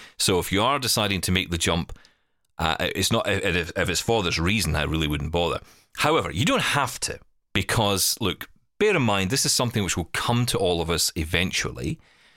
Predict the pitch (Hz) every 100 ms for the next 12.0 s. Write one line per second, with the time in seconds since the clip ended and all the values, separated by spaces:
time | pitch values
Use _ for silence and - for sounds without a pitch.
0 | _ - 73 71 - 85 80 85 82 82
1 | - - 69 73 - 76 95 95 95 104
2 | 85 85 87 82 - 82 82 - - 87
3 | 85 78 90 87 76 - 78 78 87 90
4 | 82 78 90 80 - 80 78 82 - 87
5 | 85 78 - - - _ _ - 71 69
6 | 67 67 - - 131 92 69 62 69 -
7 | - 80 78 76 - - _ - 78 -
8 | - - - 78 - 82 82 76 69 -
9 | 78 78 78 73 71 71 - 67 92 -
10 | - - - _ - 95 85 _ _ _
11 | _ - 95 95 82 80 - 104 92 80